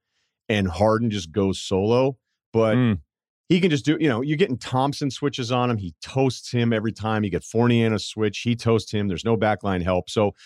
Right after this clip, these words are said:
Speaker 1: I think the biggest mistake you can make if you're a Celtics fan or anybody like that going, "Well, if they had done this or played this guy," or all these different things, like, there's just not even close. Like, Brooklyn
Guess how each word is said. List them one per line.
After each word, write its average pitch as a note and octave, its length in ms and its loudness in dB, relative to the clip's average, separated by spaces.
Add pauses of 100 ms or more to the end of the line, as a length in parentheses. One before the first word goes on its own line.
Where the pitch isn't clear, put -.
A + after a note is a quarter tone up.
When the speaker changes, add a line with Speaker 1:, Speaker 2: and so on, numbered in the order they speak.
(160)
Speaker 1:
I - 40 0
think G3 160 2
the E3 60 2
biggest C#3+ 280 -2
mistake B2 320 0
you G#2 80 -8
can G#2 140 0
make G2 200 0
if F2 120 -8
you're F#2+ 100 0
a E2+ 40 -4
Celtics F#2 380 -4
fan F2 240 -4
or E2 80 -2
anybody E2+ 240 0
like D#2 180 -2
that E2+ 220 0
going, E2 340 -2
"Well, D#3+ 280 4
if B2+ 80 -6
they D#3 80 -6
had C#3 120 -4
done D#3+ 200 -2
this D3 260 -2
or G2+ 60 -10
played C3+ 260 -2
this B2 160 -2
guy," A#2 240 0
or A2 140 2
all A#2 80 2
these A2+ 160 -4
different G2 280 -10
things, A#2+ 220 -2
like, A#2 120 -4
there's D#3 160 -4
just E3+ 140 -6
not G#3 120 2
even E3+ 180 0
close. - 540 -2
Like, G2 160 -6
Brooklyn D#3+ 440 0